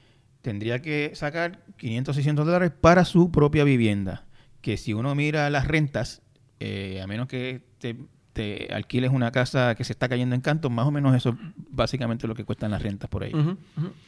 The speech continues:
Speaker 2: Lo que pasa, aquí, aquí realmente, que es otro tema que hay que discutir, o sea, aquí realmente, fuera del alquiler subsidiado, ¿verdad? Que sería lo que es sección ocho,
Speaker 1: Ujú.
Speaker 2: los programas federales que hay para,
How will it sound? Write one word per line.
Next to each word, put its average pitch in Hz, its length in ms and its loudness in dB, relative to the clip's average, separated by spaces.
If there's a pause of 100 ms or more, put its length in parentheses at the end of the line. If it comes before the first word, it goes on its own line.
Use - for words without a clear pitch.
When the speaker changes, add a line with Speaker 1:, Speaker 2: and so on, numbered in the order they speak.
(100)
Speaker 2:
Lo 185 160 2
que 190 80 -2
pasa, 202 280 -6
aquí, 185 360 -8
aquí 165 260 -4
realmente, 214 720 -4 (420)
que 170 120 -2
es 160 160 -2
otro 185 260 -2
tema 185 260 -2
que 165 100 -4
hay 143 60 -4
que 151 120 -2
discutir, 147 460 -2
o 123 40 -6
sea, 131 280 -4
aquí 139 280 -4
realmente, 185 600 -4 (500)
fuera 151 760 0
del 175 240 -4
alquiler 160 400 -2
subsidiado, 160 680 -4 (160)
¿verdad? 139 460 -6
Que 131 100 -4
sería 131 300 -2
lo 139 120 -2
que 135 80 -4
es 131 60 -8
sección 131 360 -8
ocho, 131 480 -4
Speaker 1:
Ujú. 131 160 -10 (320)
Speaker 2:
los 131 160 -2
programas 139 420 -2
federales 156 420 -4
que 143 160 -4
hay 143 100 0
para, 135 420 -2